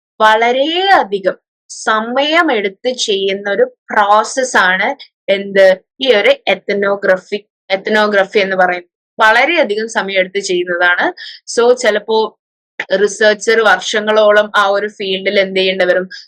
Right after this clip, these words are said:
താമസിക്കേണ്ട വരുന്ന ഒരു അവസ്ഥ ഉണ്ടാവാറുണ്ട്. ഇതൊക്കെയാണ് ഈ ഒരു യൂണിറ്റില്, യൂണിറ്റ് നയനില് നമ്മൾ എന്ത് ചെയ്യുന്നത്, പഠിക്കുന്നത്.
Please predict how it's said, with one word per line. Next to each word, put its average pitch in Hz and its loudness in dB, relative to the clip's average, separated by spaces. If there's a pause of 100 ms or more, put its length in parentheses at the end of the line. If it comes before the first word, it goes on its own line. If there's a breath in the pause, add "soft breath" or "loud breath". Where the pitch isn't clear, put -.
(140)
താമസിക്കേണ്ട 180 -2 (500 loud breath)
വരുന്ന 175 -2
ഒരു 175 -4
അവസ്ഥ 175 -2
ഉണ്ടാവാറുണ്ട്. 165 -2 (260 soft breath)
ഇതൊക്കെയാണ് 208 -2 (140)
ഈ 214 0
ഒരു 185 2
യൂണിറ്റില്, 165 -4
യൂണിറ്റ് 180 -6
നയനില് 180 -2
നമ്മൾ 185 -4
എന്ത് 175 -6
ചെയ്യുന്നത്, 165 -6 (280)
പഠിക്കുന്നത്. 214 -4